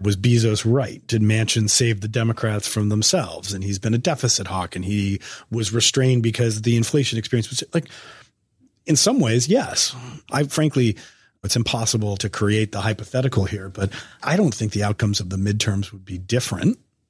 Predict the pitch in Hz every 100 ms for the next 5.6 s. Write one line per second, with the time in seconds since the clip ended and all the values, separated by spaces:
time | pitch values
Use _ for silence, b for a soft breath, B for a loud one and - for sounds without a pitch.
0 | - 110 95 - - - 131 _ _ -
1 | 120 113 101 92 107 110 107 104 101 127
2 | 127 110 117 104 98 - 117 123 135 -
3 | - _ _ _ 131 131 95 110 110 120
4 | 110 107 117 120 113 110 117 117 151 107
5 | 92 98 127 - 113